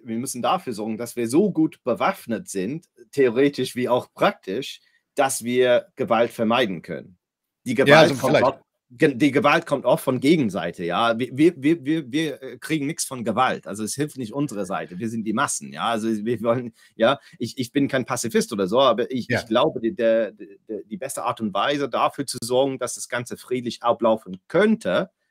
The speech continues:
Speaker 1: ja, zumindest theoretisch, in, in, im besten Fall, ist, dass man eben bis auf die Zähne bewaffnet ist, ja, theoretisch, organisatorisch, strategisch und so weiter und so fort, ja.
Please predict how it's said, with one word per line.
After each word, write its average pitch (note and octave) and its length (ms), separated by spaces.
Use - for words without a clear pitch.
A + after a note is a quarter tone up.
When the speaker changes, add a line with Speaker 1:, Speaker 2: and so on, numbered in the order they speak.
Speaker 1:
ja, A2 320
zumindest - 380
theoretisch, A#2+ 840
in, A2+ 160
in, A2+ 200
im G#2+ 240
besten A2 240
Fall, A#2 240
ist, B2+ 220
dass C3 120
man A#2+ 140
eben B2 340
bis A#2 180
auf A#2 80
die B2+ 120
Zähne B2+ 300
bewaffnet A#2+ 500
ist, - 220
ja, G2 160
theoretisch, A2+ 560
organisatorisch, A2 840
strategisch A2 560
und G2+ 100
so G2 80
weiter G2 240
und F#2 60
so F#2 80
fort, - 320
ja. C#2 80